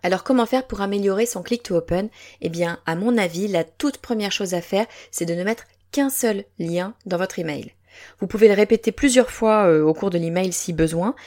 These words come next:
mais un seul et même lien, ça veut dire que vous n'avez qu'un seul objectif et c'est beaucoup plus simple d'écrire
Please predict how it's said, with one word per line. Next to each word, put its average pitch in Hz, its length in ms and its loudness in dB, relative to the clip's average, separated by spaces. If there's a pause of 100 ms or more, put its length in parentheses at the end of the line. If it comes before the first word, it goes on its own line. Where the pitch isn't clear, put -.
(260)
mais 175 300 -2
un 247 140 2
seul 208 420 -2
et 170 80 0
même 156 260 -4
lien, 165 440 -4 (240)
ça - 160 -6
veut 170 80 -2
dire 208 160 -2
que - 100 -6
vous 170 140 -4
n'avez 165 240 -2
qu'un 208 200 -8
seul 226 360 -2
objectif 185 640 -4
et 185 80 -6
c'est - 120 -6
beaucoup 196 300 -4
plus 175 320 -6
simple 220 540 -4 (360)
d'écrire 190 600 0